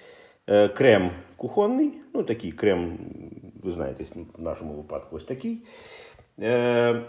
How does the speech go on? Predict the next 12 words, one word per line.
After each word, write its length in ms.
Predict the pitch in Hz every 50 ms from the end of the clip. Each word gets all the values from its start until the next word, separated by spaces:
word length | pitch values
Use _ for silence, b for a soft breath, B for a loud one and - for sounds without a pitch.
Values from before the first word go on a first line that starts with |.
| - - _ _ - - _ _ -
губка, 580 | 117 117 - 147 - - - 95 87 82 80 78 - - - _ - - 92
е, 180 | 92 92 90
з 20 | 85
жорсткою 760 | 85 80 82 90 101 95 92 - - - 92 87 85 82 78
поверхнею 600 | - 82 76 78 76 - - - 127 165 220 233 233 - - -
з 40 |
одної 220 | 139 143 196 208 202
сторони 360 | - 196 202 226 247 269 269 262 -
і 240 | - 311 311 330 320 - - - - _ _ _
паперові 400 | - 170 - 175 175 214 220 180
рушники. 440 | 151 143 127 - 104 87 - 98 95 - - _ _ _
Спершу, 520 | - - - 226 240 233 - - 185